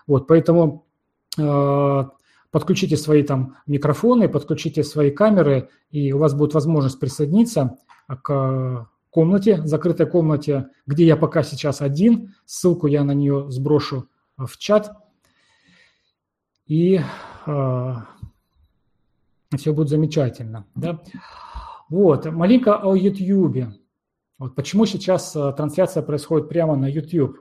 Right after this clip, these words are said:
А, вы представляете, то есть, а, я, конечно же, сделал новшество, я установил новую систему,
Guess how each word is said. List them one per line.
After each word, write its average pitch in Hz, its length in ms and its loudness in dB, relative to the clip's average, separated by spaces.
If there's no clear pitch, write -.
А, 127 180 -12
вы 127 100 -12
представляете, 185 600 2
то 131 140 -6
есть, - 180 -8
а, 127 220 -2
я, 151 140 2
конечно 175 340 2
же, 139 100 -2
сделал 143 400 0
новшество, 165 760 -2
я 160 120 2
установил 160 440 0
новую 165 300 2
систему, 147 600 -2